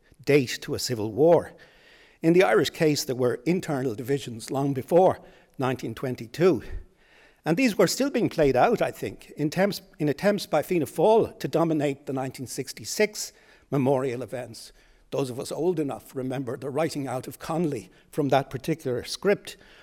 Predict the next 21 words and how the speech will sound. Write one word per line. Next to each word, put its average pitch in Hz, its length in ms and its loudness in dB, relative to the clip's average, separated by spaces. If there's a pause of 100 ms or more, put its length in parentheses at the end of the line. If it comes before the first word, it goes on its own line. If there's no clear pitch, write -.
(300)
or 269 180 6
by 190 160 6
Fine 151 240 2
Gael 165 360 6
to - 100 -4
make 135 200 0
similar 180 380 4
efforts - 440 -4
to - 160 -10
link 151 260 0
their 170 160 6
party 139 380 0
traditions 127 680 -2 (380)
to - 100 -4
key 165 220 0
moments 135 480 -2
in 139 160 -6
the 127 80 -4
decade 139 420 -8
of - 180 -18
commemoration, 143 800 -6